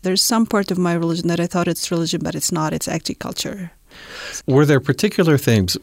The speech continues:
Speaker 2: and you'll have to help educate me, but for instance, the five pillars
Speaker 1: Mm-hmm.
Speaker 2: of Islam, are those things that you hold on to, to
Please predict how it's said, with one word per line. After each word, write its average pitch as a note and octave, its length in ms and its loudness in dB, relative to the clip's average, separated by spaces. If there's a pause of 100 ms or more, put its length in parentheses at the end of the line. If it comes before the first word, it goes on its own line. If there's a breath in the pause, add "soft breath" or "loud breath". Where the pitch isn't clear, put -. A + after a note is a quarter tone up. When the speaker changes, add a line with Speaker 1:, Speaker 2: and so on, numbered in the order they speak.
(100)
Speaker 2:
and F#2 240 2
you'll A#2+ 200 4
have G#2 240 4
to F2+ 260 2 (220)
help C3 260 2
educate E2 480 0
me, F2+ 140 4
but F#2+ 200 2
for G#2+ 180 2
instance, G2 500 2
the F#2 100 0
five G#2 360 0
pillars D#2+ 500 0 (120)
Speaker 1:
Mm-hmm. G#3 280 4 (200)
Speaker 2:
of F#2+ 140 2 (140)
Islam, E2 460 0 (640 loud breath)
are G#2+ 160 4
those A#2 600 4
things C3+ 480 2 (140)
that A#2 180 4
you A#2+ 160 4
hold A#2+ 320 4
on A2 220 6
to, A2 340 4
to F2+ 440 0